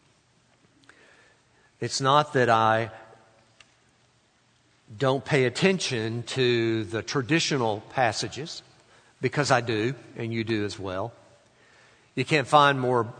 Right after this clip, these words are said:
beautiful words and thoughts than Luke chapter two, verses one to twenty. And we'll be reading those during the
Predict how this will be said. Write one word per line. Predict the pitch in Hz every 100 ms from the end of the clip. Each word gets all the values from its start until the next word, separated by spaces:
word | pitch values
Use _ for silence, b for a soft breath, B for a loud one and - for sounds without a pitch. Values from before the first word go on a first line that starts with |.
| - - _ _ 127
beautiful | 147 139 147
words | 120 135 139 135 135
and | 104
thoughts | 135 123 113 113 -
than | 123 113 107 113
Luke | 123
chapter | - 120 113
two, | 107 120 117
verses | 113 107 104
one | 107 117
to | 117
twenty. | - 151 147 104 87 - _ b b b b b -
And | 117
we'll | 120
be | 123
reading | 120 139 151 131 110
those | 101 95 110
during | 113 104
the | 98